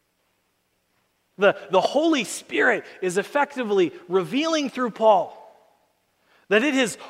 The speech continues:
always been God's intention to have us join Him in eternity.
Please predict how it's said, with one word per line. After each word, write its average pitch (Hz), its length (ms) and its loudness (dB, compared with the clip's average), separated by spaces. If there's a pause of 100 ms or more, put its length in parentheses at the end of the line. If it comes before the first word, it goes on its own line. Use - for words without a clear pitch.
(120)
always 277 580 2
been 196 540 -2 (240)
God's 240 420 6
intention 202 680 -6 (560)
to 226 80 -4
have 247 280 2
us 214 260 -6
join 294 440 -6
Him 170 320 -8 (180)
in 202 140 -8
eternity. 220 680 -8